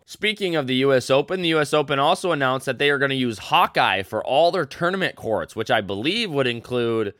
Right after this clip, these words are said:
Arthur Ashe Stadium and Louis Armstrong. So, just another way that technology is literally taking over our sport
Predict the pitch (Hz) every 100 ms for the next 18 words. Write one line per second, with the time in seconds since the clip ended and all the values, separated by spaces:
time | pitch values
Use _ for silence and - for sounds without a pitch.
0 | _ _ _ _ 135 143 131 127 123 120
1 | - 123 127 120 113 123 120 131 190 -
2 | 104 82 - - 131 127 - - 165 160
3 | 160 165 156 151 147 135 135 120 135 139
4 | 127 127 95 123 135 131 117 117 110 113
5 | 113 113 110 95 - - 117 151 -